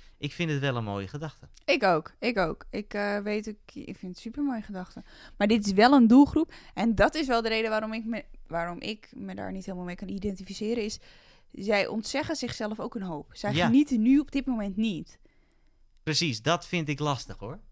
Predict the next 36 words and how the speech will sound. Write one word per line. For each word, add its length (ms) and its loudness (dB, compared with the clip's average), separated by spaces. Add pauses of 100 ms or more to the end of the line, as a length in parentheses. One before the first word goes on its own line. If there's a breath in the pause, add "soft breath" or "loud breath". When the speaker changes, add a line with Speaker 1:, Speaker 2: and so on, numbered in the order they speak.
Speaker 2:
Ja, 280 2
ik 180 -2
dus 160 0
ook. 280 2
Ik 160 -4
kan, 280 2
dat, 300 0
ik, 220 -8 (260)
ik 220 -8 (320)
snap 480 2
op 200 -10
zich 260 -4
wel, 560 0
eh, 400 -6
het 220 -4
einddoel, 560 4 (320)
want 160 -10
dat 180 -2
is 120 -10
echt 160 -16
top. 420 -6
Speaker 1:
Mhm. 360 -10 (320)
Speaker 2:
Maar 100 -6
die 140 -4
weg 220 -2
daar 120 -6
naartoe, 360 -6
ik 80 -12
weet 180 0
nou 260 2
niet 600 0 (1700)
of 120 -14
ik 80 -12
dat 180 -2
zou 140 -4
doen. 280 -10